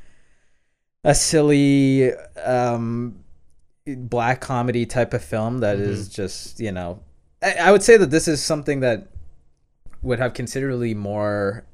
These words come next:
Speaker 1: um, general audience appeal than something that, I guess, his other stuff, although apparently this movie bombed hard at the box office, which also doesn't surprise me terribly.
Speaker 2: Mm-hmm.
Speaker 1: Um,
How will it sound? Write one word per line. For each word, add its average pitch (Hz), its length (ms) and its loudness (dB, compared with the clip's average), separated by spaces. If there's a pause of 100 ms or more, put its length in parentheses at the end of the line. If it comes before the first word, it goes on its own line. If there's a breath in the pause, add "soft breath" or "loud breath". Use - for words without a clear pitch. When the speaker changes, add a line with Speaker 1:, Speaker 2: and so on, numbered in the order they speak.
(120)
Speaker 1:
um, 92 500 -10 (120)
general 110 380 -6
audience 123 520 -4
appeal 87 680 -10 (580)
than 95 180 -8
something 95 500 -10
that, 87 380 -6
I 92 80 -8
guess, 95 260 -10
his 92 160 -8
other 104 300 -8
stuff, 90 580 -10 (220)
although 110 240 -4
apparently 110 320 -6
this 98 160 -8
movie 85 220 -8
bombed 82 340 -10
hard 80 260 -8
at 76 80 -12
the 80 80 -14
box 78 400 -10
office, 76 460 -12
which 104 120 -10
also 73 260 -10
doesn't 62 420 -18
surprise - 440 -16
me 65 120 -16
terribly. 67 640 -14
Speaker 2:
Mm-hmm. 113 320 -8 (640 soft breath)
Speaker 1:
Um, 202 600 2